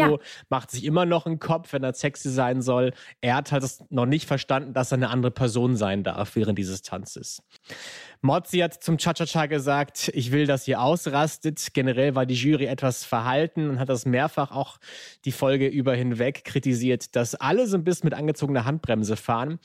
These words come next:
Speaker 2: Auch beim Contemporary hieß es von Mozzi nur, „Ja, war okay.“ Und auch ich dachte mir so, „Ja, das war irgendwie so, das war jetzt irgendwie süß.“ Und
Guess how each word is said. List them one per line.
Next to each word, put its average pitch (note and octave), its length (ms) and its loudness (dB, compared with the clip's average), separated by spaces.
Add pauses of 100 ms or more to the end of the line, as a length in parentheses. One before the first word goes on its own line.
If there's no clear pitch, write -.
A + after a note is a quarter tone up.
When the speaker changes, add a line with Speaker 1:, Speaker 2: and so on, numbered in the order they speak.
(280)
Speaker 2:
Auch B2+ 140 0
beim C3 200 -2
Contemporary C3+ 840 0
hieß C3 200 -4
es C3+ 120 -6
von B2+ 140 -2
Mozzi B2 320 -2
nur, C3 360 2 (320)
„Ja, A2 460 -2 (300)
war G#2+ 320 -2
okay.“ A2 640 -2 (1160)
Und E3+ 260 -2
auch C#3+ 140 0 (220)
ich F3+ 200 0
dachte F3+ 320 2
mir F3 180 4
so, E3+ 80 -2
„Ja, F#3+ 140 4
das F3+ 240 -2
war F#3 180 2
irgendwie F#3 220 -2
so, F#3 220 2
das F3+ 220 -6
war F3+ 120 4
jetzt F3+ 120 -4
irgendwie F#3 260 2
süß.“ F3 580 -2 (240)
Und C#3+ 300 -2